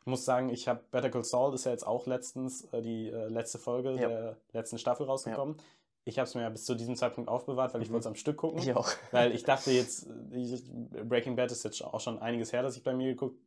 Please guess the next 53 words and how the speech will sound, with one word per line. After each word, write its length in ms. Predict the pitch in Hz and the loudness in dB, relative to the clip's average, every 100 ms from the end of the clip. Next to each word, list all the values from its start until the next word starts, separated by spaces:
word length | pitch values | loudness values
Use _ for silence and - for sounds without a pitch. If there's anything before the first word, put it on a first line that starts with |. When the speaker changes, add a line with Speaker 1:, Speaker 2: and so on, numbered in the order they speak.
| - | -20
Speaker 1:
dass 380 | 143 135 120 113 | -12 -6 -4 -4
ich's 120 | - | -6
geguckt 300 | 123 131 131 | -4 -2 -2
hab, 100 | 117 | -2
aber 100 | 113 | -2
ich 100 | 117 | -2
dachte, 360 | 120 - 120 117 - _ _ | -4 0 -2 -2 -10 _ _
ey, 320 | 120 110 - _ - | 2 2 -2 _ -8
ich 120 | - | -2
mag 220 | 123 135 | 0 0
das 160 | 120 - | -2 0
so 140 | 135 | 2
sehr, 160 | 127 127 | 4 4
das 100 | 127 | 2
am 100 | 117 | -2
Stück 240 | - 120 | -4 -6
zu 120 | - | -8
gucken. 320 | - 110 117 | -8 -6 -6
Speaker 2:
Das 220 | 127 120 104 | -6 -6 -6
war 100 | 104 | -6
so 180 | 98 - | -8 -2
Speaker 1:
Jetzt 300 | 120 117 104 | -2 0 -4
Speaker 2:
geil, 80 | 92 | -6
Alter. 100 | 107 | 0
Speaker 1:
fang 180 | 127 135 | 0 2
ich 80 | |
das 160 | 131 127 | 0 0
doch 80 | 131 | 0
nicht 200 | 120 117 | 0 -2
an, 240 | 113 135 | -4 -2
das 180 | 120 - | -4 -2
wär 60 | 117 | -2
doch 160 | 117 - | -2 -4
Speaker 2:
Ja. 140 | 117 110 | 2 2
Speaker 1:
bescheuert. 420 | 113 123 139 - _ _ _ - | 2 0 -2 -6 _ _ _ -2
Und 260 | 120 117 | 0 0
deshalb 240 | 120 131 120 | 0 2 2
muss 180 | 135 151 | 2 2
ich 140 | 127 | 4
Better 160 | 147 151 | 4 6
Call 180 | 127 | 4
Saul 160 | 123 143 | 2 0
tatsächlich 380 | 139 - 131 127 | 0 0 0 -2
noch 80 | 117 | -2
gucken, 200 | 160 135 | 0 0
aber 80 | 117 | -2
die 100 | 110 | -4
Kritiken 380 | 123 131 131 | -6 -4 -2
sind 120 | 117 120 | 0 2
ja 260 | 117 117 - - _ - | 2 2 -4 -18 _ 2
unglaublich 800 | 147 131 135 135 123 - - - _ _ _ - | 4 6 6 6 0 -2 -12 -20 _ _ _ -8
umwerfend 520 | 143 143 123 117 117 | -2 4 4 4 0
gut. 320 | 127 135 | 0 -2